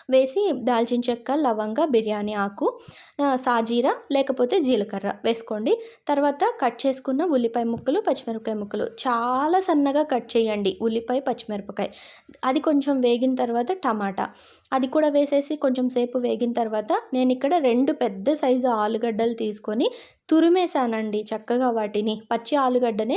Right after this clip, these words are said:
తురిమేశాను. మీరు ఒకవేళ ఉడికిచ్చేసి ఆలూని మెత్తగా అయినా చేసుకోవచ్చు. లేదా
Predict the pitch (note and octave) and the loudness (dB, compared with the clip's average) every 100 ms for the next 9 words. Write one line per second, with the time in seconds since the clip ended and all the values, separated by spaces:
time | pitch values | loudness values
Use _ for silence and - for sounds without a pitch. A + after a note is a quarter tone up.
0 | A4 C4 A#3+ B3 B3+ B3+ G#3 A#3 B4+ - | -2 -2 0 0 0 -2 -2 0 -2 -4
1 | - - - - D4 D#4 D4 D4 C#4 D4 | -20 -20 -10 0 4 4 4 4 4 4
2 | D4+ C4 C#4 E4+ D#4+ E4 D#4 D#4 A#4 B4+ | 2 2 0 0 0 0 0 2 2 2
3 | - _ _ _ - C4 C#4 D4+ E4 G#4+ | -4 _ _ _ 0 2 4 4 4 2
4 | - B3 B3+ C4 C#4 C4 C#4 C#4 C4+ B3+ | 0 -2 0 2 2 2 2 2 0 0
5 | C#4 C4 C4 C4 F#4+ C4+ C4 | 0 0 0 2 2 4 4